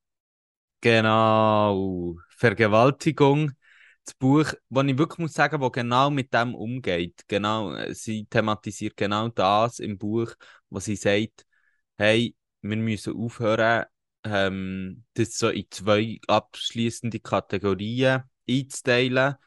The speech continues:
weil so begeben wir uns eigentlich auch in einen Diskurs hinein, wo man sagt, es gibt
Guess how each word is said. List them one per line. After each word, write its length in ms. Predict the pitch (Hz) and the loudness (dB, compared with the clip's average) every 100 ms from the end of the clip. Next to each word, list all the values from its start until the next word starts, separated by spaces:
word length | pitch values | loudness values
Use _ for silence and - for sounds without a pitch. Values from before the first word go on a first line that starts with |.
| _ | _
weil 100 | 107 | -6
so 320 | 107 123 131 147 | 0 4 4 2
begeben 420 | - 110 107 104 110 | -2 0 0 0 -2
wir 120 | 113 | -4
uns 200 | 120 120 | -4 0
eigentlich 440 | 113 123 117 110 | 0 -2 -8 -6
auch 340 | 110 110 104 - _ _ _ _ _ | -2 0 -2 -6 _ _ _ _ _
in 160 | 104 101 | -4 -2
einen 140 | 98 | -2
Diskurs 500 | 104 95 - 117 113 | -4 -10 -2 -2 0
hinein, 260 | 110 107 98 | -4 -4 -2
wo 80 | |
man 140 | 92 95 | -2 -2
sagt, 300 | 104 101 - | -4 -4 -8
es 120 | - | -10
gibt 340 | 98 - - | -10 -10 -14